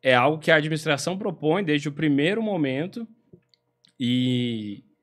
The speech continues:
é muito funcional pra qualquer área, né? Independente do que você vai fazer. Se essa, você olha,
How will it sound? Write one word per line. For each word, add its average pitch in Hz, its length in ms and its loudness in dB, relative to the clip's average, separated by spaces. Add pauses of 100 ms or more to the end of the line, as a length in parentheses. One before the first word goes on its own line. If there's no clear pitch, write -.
(540)
é 123 120 4
muito 147 260 4
funcional 208 420 0
pra 185 120 -4
qualquer 175 460 -2
área, 139 340 -8 (240)
né? 113 240 -16
Independente 113 600 -8
do 123 80 -14
que 127 80 -16
você 143 240 -12
vai 143 80 -14
fazer. 165 300 -12
Se - 120 -8
essa, 135 320 -4 (180)
você 120 420 -8
olha, 135 280 2